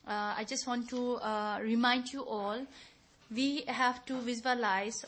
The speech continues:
on our crown our Guru. So maybe we have, uh, five Guru. Take one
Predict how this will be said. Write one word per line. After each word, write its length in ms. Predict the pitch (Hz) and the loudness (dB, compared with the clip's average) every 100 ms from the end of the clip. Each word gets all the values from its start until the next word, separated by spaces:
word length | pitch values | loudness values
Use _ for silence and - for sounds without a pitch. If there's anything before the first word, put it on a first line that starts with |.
| 226 | -4
on 140 | 226 | -2
our 280 | 220 220 233 | 0 -2 -4
crown 640 | - 226 196 196 208 262 - - - - | -4 -2 -2 -2 -2 -4 -6 -16 -14 -2
our 220 | 226 233 | 0 2
Guru. 380 | 202 214 190 196 202 | 0 -2 -2 -6 -6
So 180 | 233 | 0
maybe 280 | 226 240 269 | 2 2 2
we 100 | 247 | 0
have, 380 | 247 233 220 208 | 0 2 0 0
uh, 380 | 214 214 208 214 - | 0 0 0 -2 2
five 300 | 233 240 214 | 4 4 2
Guru. 320 | 226 214 262 - | 0 0 0 -2
Take 240 | 277 294 - - - | -4 -4 -6 -20 -16
one 420 | 226 254 294 320 | 0 4 4 2